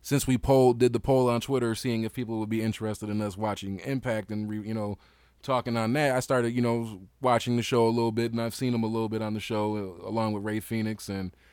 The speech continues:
I like what I see, man. Like, that, the, them two together, I,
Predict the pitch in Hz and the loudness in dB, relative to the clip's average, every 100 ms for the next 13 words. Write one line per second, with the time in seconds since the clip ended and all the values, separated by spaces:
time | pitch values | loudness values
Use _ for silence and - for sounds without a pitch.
0 | _ _ _ _ _ - 131 190 233 196 | _ _ _ _ _ -10 -2 2 2 2
1 | 202 190 - 226 131 123 139 131 120 127 | 0 0 -2 -4 -4 -4 -4 -6 -2 -4
2 | 117 113 - - _ _ _ _ _ _ | -4 -10 -18 -20 _ _ _ _ _ _
3 | _ _ 107 117 147 143 170 147 147 160 | _ _ -6 -2 0 0 -4 0 0 2
4 | 165 160 131 131 | 4 4 4 2